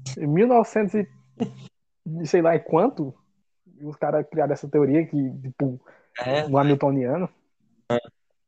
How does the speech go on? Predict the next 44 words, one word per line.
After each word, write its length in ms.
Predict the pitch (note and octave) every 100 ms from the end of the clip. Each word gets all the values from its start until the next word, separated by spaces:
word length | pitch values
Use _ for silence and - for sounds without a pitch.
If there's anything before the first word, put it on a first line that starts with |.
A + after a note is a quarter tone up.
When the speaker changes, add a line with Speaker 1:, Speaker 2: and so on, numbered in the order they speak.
| _ _ _
Speaker 1:
Eu 120 | C#3+
fiquei 160 | D3+ F#3+
feliz, 300 | A3 C#4 G#3+
Speaker 2:
Cara, 60 | G#3
Speaker 1:
pô. 120 | - - - - - - - _ - - G2+
Speaker 2:
é, 140 | G2+ - _ _ _ -
hum. 200 | A2+ G#2 - - - _ _ _ _ _ _ _ _ _ _ - _ _ _ _
Speaker 1:
Na 80 | F#3
moral, 240 | A#3 F#3+ D#3+
se 80 |
eu 40 | E3+
Speaker 2:
Tô 60 |
Speaker 1:
descobrir 220 | A3 F#3 G3
Speaker 2:
seguindo. 240 | F#3+ E3+
Speaker 1:
um, 60 | F3
um 40 |
novo 180 | F3 F3
elemento 360 | E3+ E3+ F3
químico, 360 | E3 D#3+ E3 F3
vai 140 | E3+
se 60 | E3
chamar 260 | - F3+ G3
Bruno. 300 | C#3+ C3+ B2 _ _ _ _ _ _ _ _ _ _ _ _ _ _ _ _ _ -
Speaker 2:
Seria 200 | A#2+ A2+
legal. 460 | A2+ A2 G#2 - -
Pior 120 | A#2
que 80 | B2+
não 100 | C3+
tem 120 | D3+
muita 280 | D#3+ E3+ D#3+
coisa 180 | C3 A#2+
assim 180 | A#2 A2
com 80 |
o 40 | A#2+
meu 120 | A2
nome, 220 | G#2+ G#2
só 140 | - A2+
tem 100 | B2+
um 140 | C3
Bruno 320 | A2+ A#2+ B2+
do 120 | A2+ G#2+
Bruno 240 | A2 A2+
e 40 |
Marrone. 440 | A2+ G2+ G#2+ G2+